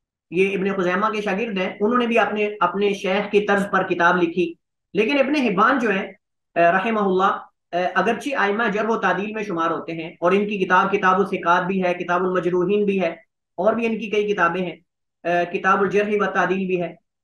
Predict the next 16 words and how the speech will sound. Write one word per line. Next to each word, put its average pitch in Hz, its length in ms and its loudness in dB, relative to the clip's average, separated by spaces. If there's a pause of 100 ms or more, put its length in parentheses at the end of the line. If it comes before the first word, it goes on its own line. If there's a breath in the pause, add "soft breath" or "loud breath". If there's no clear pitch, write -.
तो 202 200 -2
बहरहाल 269 340 2
उसके 277 200 -4
अंदर 262 180 0
इन्होंने 269 240 0
कई 269 220 0
रावियों 226 360 2
को 190 220 -2
जो 202 200 -2
कि 240 400 -4 (500)
मजहूल 196 460 0
हैं 208 280 -4
उनको 214 240 -2
सिका 202 280 0
कहा - 260 -4
है। - 60 -14